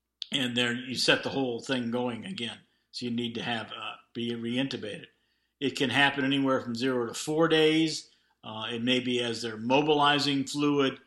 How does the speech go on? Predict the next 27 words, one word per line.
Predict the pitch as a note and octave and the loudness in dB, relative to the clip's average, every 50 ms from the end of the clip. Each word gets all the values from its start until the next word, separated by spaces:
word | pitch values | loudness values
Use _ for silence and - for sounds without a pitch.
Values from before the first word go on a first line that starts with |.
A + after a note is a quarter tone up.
| _ _ _ - | _ _ _ -10
It | B2 A#2+ | -6 -4
may | A#2+ B2 B2 | 0 0 0
be | B2 B2+ B2 B2 A#2+ | 2 2 0 0 0
as | A2+ G#2+ | -2 -2
they're | A2+ A2+ | -2 -2
starting | - - C3 A#2+ A#2 A#2 A2 | 0 0 0 0 -2 -4 -8
to | G#2+ G#2+ | -10 -10
take | - - C#3 C#3 C#3+ C#3 - - | -6 -2 -2 -2 -2 -4 -8 -12
in, | C#3 C3 B2 A#2 A#2 A#2 | -10 -8 -8 -6 -8 -8
uh, | A#2 A2 G#2 G#2 G#2+ - _ | -10 -12 -14 -16 -16 -14 _
P | - D3 D3 C#3+ | -4 0 0 2
O | C3 B2+ C3 | 2 0 0
intake, | C#3 C#3+ C#3 C3+ C#3 C#3 C3 B2+ B2+ - - _ _ _ _ _ - | -2 -2 -2 -2 -2 0 -2 -2 -4 -8 -14 _ _ _ _ _ -14
uh, | B2 A#2+ A#2+ A#2 | -10 -8 -8 -6
but | A#2 A#2+ A#2+ | -4 -4 -4
all | B2 B2 B2 | -2 -2 -2
those | A#2+ A2+ G2+ - | -4 -4 -6 -6
different | B2 A#2+ - A#2 A2+ - | -6 -8 -8 -10 -12 -12
things. | A2+ G#2 G2 - - - _ _ _ _ _ _ - | -12 -12 -14 -14 -18 -20 _ _ _ _ _ _ -6
And | C3 B2+ B2+ B2 | -2 -2 -2 0
fluid | - - E3 G3 A#3 A3+ G3 E3 | 0 0 0 2 4 6 6 6
overload, | C#3+ C#3 C3 B2+ B2 A#2 A#2+ A#2 A#2 A#2 A#2 A2+ A2+ G2+ - _ _ _ _ _ _ _ _ _ _ - - _ | 6 6 4 4 2 0 -4 -4 -2 -2 -2 -4 -6 -8 -12 _ _ _ _ _ _ _ _ _ _ -20 -20 _
uh, | - A2+ A2+ A2 A2 A2 | -10 -8 -8 -8 -8 -10
wasn't | C3 C3+ C#3 E3+ F#3+ F3+ G#3 G3 E3+ | -2 4 6 6 6 6 2 0 0
seen | - F#3 F#3+ F3+ D#3+ | 2 2 2 2 2
as | C#3+ B2 A#2 | 0 0 0
many | C3 C#3 D#3 F#3+ A3+ A#3+ G3 D#3 C#3+ C#3+ - | 2 4 4 6 6 6 4 2 2 -2 -6